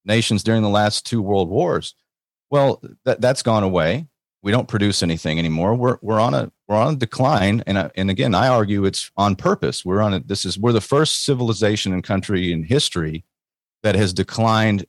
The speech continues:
artificially. I mean, there, every nation has declined. Every civilization has its zenith and in decline, but <laughs> we've brought down artificially. We're, we're on an artificial timeline. We should not be in this situation, but we are. We, we find ourselves in a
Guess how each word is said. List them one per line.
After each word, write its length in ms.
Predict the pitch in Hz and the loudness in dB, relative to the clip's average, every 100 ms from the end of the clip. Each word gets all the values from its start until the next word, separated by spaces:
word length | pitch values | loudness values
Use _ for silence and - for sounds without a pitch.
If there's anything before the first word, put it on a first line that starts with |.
| - | -4
artificially. 840 | 120 120 - 226 - 82 67 - _ _ _ _ _ _ _ | 0 0 0 -2 0 -4 -6 -12 _ _ _ _ _ _ _
I 40 | 107 | 0
mean, 240 | 107 98 | 0 2
there, 200 | 127 117 | 0 2
every 240 | 117 165 139 | 0 2 2
nation 380 | 117 107 110 | 2 0 -2
has 100 | 92 | -4
declined. 340 | 87 - 90 98 | -6 -2 0 2
Every 160 | 120 | 2
civilization 880 | 110 120 98 87 95 95 92 85 - - - | 0 0 0 0 0 0 -2 -4 -6 -10 -2
has 240 | 90 85 | -2 -2
its 100 | 78 | -6
zenith 480 | 80 90 87 85 90 | -4 -2 0 0 -2
and 100 | 85 | -2
in 160 | 85 | -2
decline, 460 | 82 - 120 131 85 | -4 -2 0 2 0
but 160 | 78 - 87 127 | -2 -6 -8 -6
<laughs> 200 | - 127 | -4 -2
we've 180 | 196 | -2
brought 300 | - 95 95 | 0 0 2
down 260 | 95 90 87 - _ _ 101 | 2 0 -2 -8 _ _ -2
artificially. 520 | 101 90 151 - 95 | 0 0 -2 0 0
We're, 240 | 117 208 120 | 2 2 2
we're 160 | 185 | 0
on 80 | 185 | 2
an 80 | 131 | 2
artificial 520 | 123 147 143 139 95 | 2 0 0 -4 -6
timeline. 520 | - 127 139 95 80 | -4 0 2 2 0
We 80 | 117 | -2
should 160 | - 123 | -2 -2
not 240 | 113 78 | -2 0
be 260 | 120 139 92 | 0 2 0
in 120 | 85 | -2
this 140 | 82 | -4
situation, 600 | - 80 82 82 78 80 | -6 -6 0 0 0 -2
but 160 | 78 80 | -2 0
we 140 | 92 | 2
are. 360 | 110 95 95 123 - | 4 4 2 0 -4
We, 120 | 92 | -4
we 200 | 80 95 | -2 -4
find 280 | - 101 90 | 0 0 2
ourselves 400 | 82 92 82 85 | 0 0 0 0
in 80 | 82 | -4
a 160 | 82 | -4